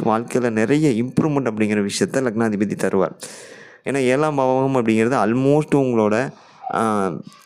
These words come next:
தேர்ட்டி before age அல்லது தேர்ட்டி த்ரீ, அந்த திருமணத்துக்கு முன்னாடி இருக்கக்கூடிய வாழ்க்கையை குறிக்கக்கூடிய வயது தான் அந்த ஏழாம் பாவகம் வரையிலும். So, அந்த பாவகத்தை நேரடியா சுக்கிரன் தொடர்பு கொள்றனால திருமணத்துக்கு அப்புறம் உங்க வாழ்க்கையில ஒரு நல்ல உயர்வை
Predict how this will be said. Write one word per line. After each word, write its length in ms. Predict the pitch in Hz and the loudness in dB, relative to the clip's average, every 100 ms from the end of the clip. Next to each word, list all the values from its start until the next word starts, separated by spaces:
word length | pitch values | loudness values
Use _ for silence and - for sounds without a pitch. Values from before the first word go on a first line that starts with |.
| _ 143 | _ -6
தேர்ட்டி 420 | 160 170 151 - | -2 2 0 2
before 380 | 120 113 120 117 | 0 2 2 2
age 100 | 135 | 2
அல்லது 340 | 143 127 120 | 2 2 0
தேர்ட்டி 100 | 123 | 0
த்ரீ, 220 | 123 107 85 | 0 0 0
அந்த 320 | 107 107 104 | 0 2 2
திருமணத்துக்கு 600 | 123 151 160 147 120 113 | 2 2 0 0 0 2
முன்னாடி 480 | 117 143 160 139 120 | 2 2 2 2 2
இருக்கக்கூடிய 400 | 123 113 110 101 | 0 2 2 2
வாழ்க்கையை 500 | 107 117 120 123 113 | 0 0 2 2 2
குறிக்கக்கூடிய 500 | 117 127 117 110 107 | 0 0 2 2 2
வயது 240 | 104 101 | 0 0
தான் 140 | 104 147 | -2 -2
அந்த 140 | 123 | 0
ஏழாம் 340 | 110 123 120 | 0 0 0
பாவகம் 300 | 107 101 101 | 2 2 2
வரையிலும். 420 | 98 104 113 - - - - - - - | 2 2 0 -4 -12 -20 -20 -20 -20 -8
So, 180 | - 117 | -2 0
அந்த 600 | 123 151 165 156 143 113 76 - | 2 2 4 2 2 0 -2 -2
பாவகத்தை 580 | 120 156 156 147 123 139 | 0 0 2 0 0 0
நேரடியா 720 | 120 123 139 123 123 131 127 | 2 2 2 2 2 2 -2
சுக்கிரன் 320 | - 120 120 | -2 -2 0
தொடர்பு 320 | 107 110 110 | -2 0 0
கொள்றனால 340 | 98 95 95 139 | 0 0 0 0
திருமணத்துக்கு 480 | 175 185 160 131 | 0 0 0 -2
அப்புறம் 280 | 120 - 123 | -2 -2 0
உங்க 160 | 107 107 | 0 0
வாழ்க்கையில 340 | 104 104 131 - - - - | 0 -2 -2 -6 -18 -14 -2
ஒரு 220 | 113 117 | 0 2
நல்ல 320 | 113 139 160 | 2 2 2
உயர்வை 440 | 117 123 123 120 | 2 2 2 0